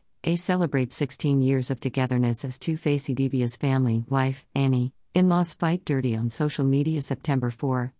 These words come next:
twenty twenty-one. Nigeria comedian, Ayodeji Richard Mikan, better known as A, who clocked fifty years few weeks ago,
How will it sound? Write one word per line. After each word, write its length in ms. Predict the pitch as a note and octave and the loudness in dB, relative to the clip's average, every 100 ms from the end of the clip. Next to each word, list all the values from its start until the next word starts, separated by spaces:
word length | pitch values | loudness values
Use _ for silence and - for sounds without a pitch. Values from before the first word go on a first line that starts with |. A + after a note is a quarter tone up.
| - | -4
twenty 280 | - E3 F3 | 0 0 0
twenty-one. 640 | - B2+ A#2+ A#2 A2+ A#2+ - _ _ _ _ _ _ _ | 0 0 2 0 0 -2 -8 _ _ _ _ _ _ _
Nigeria 560 | F3+ E3 D#3 E3 F#3+ E3 | 0 2 2 2 2 2
comedian, 680 | - C#3+ C#3+ D3+ C#3 C3+ C#3 - _ | 2 2 2 2 2 0 -2 -10 _
Ayodeji 500 | G3 G#3+ G3+ G3 F#3+ | 0 2 4 2 0
Richard 300 | D3+ D3+ D3+ | 0 0 0
Mikan, 320 | C#3+ C#3 D3 C#3 | 0 0 0 0
better 240 | C#3 C#3 | 0 2
known 240 | C3+ C3 | 2 2
as 160 | C3+ - - | 0 -2 -2
A, 140 | D#3+ | 0
who 140 | D3+ C#3 | 0 -2
clocked 360 | - C3+ C3+ | 0 -2 -2
fifty 320 | - E3 - | -4 -2 0
years 320 | D#3 C#3+ C#3 - | 0 2 0 -2
few 200 | C#3+ C3+ | -2 0
weeks 300 | D#3 - D3 | 0 -2 -4
ago, 380 | C3 B2 B2 | -2 0 -2